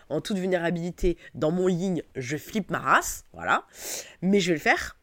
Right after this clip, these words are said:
voilà, sauf si entre-temps, euh, je rencontre quelqu'un. <laughs> Enfin, le, le voyage avance, hein, donc il y a peu de chance, hein, mais je me fais des, je me cherche des échappatoires, voilà, alors qu'il va falloir traverser cette peur de voyager, de voyager seule,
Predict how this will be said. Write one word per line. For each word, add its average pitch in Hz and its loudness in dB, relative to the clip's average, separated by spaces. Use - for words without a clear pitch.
voilà, 151 0
sauf 175 -8
si - -6
entre-temps, 160 2
euh, 139 6
je - -6
rencontre - 0
quelqu'un. - 6
<laughs> - 4
Enfin, 190 6
le, 175 2
le 208 6
voyage 247 8
avance, 254 -4
hein, 220 -2
donc 214 -4
il 214 0
y 202 6
a 202 2
peu 214 -6
de 226 0
chance, 302 -6
hein, 185 -4
mais 190 2
je 185 -2
me 175 0
fais 180 -4
des, 139 -2
je 180 -2
me 175 4
cherche 190 0
des 170 0
échappatoires, 165 0
voilà, 160 0
alors 139 0
qu'il - -4
va 151 0
falloir 160 -4
traverser 175 -4
cette 180 -6
peur 170 -2
de 156 -2
voyager, 143 0
de 160 -4
voyager 147 0
seule, 175 -2